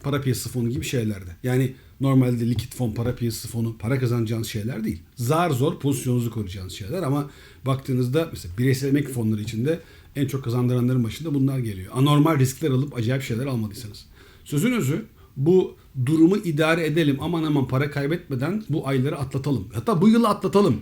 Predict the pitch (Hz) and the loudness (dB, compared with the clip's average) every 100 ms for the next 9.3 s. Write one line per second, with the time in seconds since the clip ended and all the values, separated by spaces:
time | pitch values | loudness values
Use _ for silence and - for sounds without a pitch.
0 | - 165 143 127 113 127 233 175 135 254 | -4 -2 2 2 0 -2 0 2 2 2
1 | - - - - - 156 170 156 123 110 | -2 -18 -20 -16 2 6 6 6 4 2
2 | 170 262 - 135 131 127 - - - - | 0 -2 -6 -4 -2 -4 -8 -20 -20 -10
3 | 147 175 135 - 127 139 143 139 117 - | -2 0 0 -2 -2 -2 -2 -2 -2 -2
4 | - 156 127 110 107 101 90 - - - | -4 2 2 2 -4 -8 -12 -16 -18 -20
5 | - - 165 156 160 165 254 285 - 165 | -20 -6 0 2 2 0 -2 -4 -2 0
6 | 160 147 135 226 240 226 226 214 202 190 | 0 0 2 2 2 4 4 4 4 2
7 | 185 180 175 160 165 160 180 226 196 170 | 4 2 2 2 2 2 4 2 -2 -6
8 | - 156 139 165 151 135 185 165 160 127 | -2 -2 -2 0 2 2 0 -2 0 -2
9 | 98 - - | -2 -8 -16